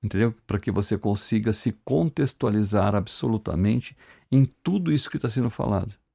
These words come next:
Porque quando você, se você entrar em qualquer momento, você entrar em estado de medo em algum nível, você se contrai. E se contraindo, você quebra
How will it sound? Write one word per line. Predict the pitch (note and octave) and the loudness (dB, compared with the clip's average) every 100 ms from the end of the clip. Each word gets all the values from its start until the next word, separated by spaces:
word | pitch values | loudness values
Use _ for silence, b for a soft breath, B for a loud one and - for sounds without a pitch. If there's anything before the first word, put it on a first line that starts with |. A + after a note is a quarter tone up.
| _ | _
Porque | - - - B2+ | -6 -6 2 0
quando | - - D3+ C#3+ | 2 0 2 2
você, | A#2 A2+ - | 0 -2 -2
se | A2+ A#2 | -2 -2
você | A2+ - | -6 0
entrar | D3 C3 G#2+ G2+ | -2 0 2 2
em | |
qualquer | G2+ F#2+ - D#3+ F3 | 0 -4 0 0 2
momento, | C#3 C3 A#2+ G#2 G2+ | 2 4 4 2 0
você | G2+ A2+ | -2 0
entrar | F#2+ G#2 G2+ | -2 0 2
em | G2+ | 2
estado | F#2 - F2+ F2+ | 0 -2 -2 0
de | G2 - G#2+ | -4 -2 0
medo | F2+ F2+ A2+ G#2+ | 2 4 2 2
em | G2+ | 0
algum | F#2 F#2+ C3 | 0 2 4
nível, | A2 B2 A#2+ F#2 D#2+ - _ _ - | 4 4 2 0 -4 -8 _ _ -2
você | A#2 B2+ | 0 0
se | A#2 | -2
contrai. | - A#2 B2 - F2+ D#2+ A2 _ _ _ | -2 -2 -2 -2 -2 -2 -6 _ _ _
E | A2 | -4
se | - | -2
contraindo, | A#2+ B2+ A2+ G2+ G#2+ G#2+ | 0 0 2 2 2 2
você | G#2 - | -2 -4
quebra | G2 - F#2+ F2+ | -8 0 0 0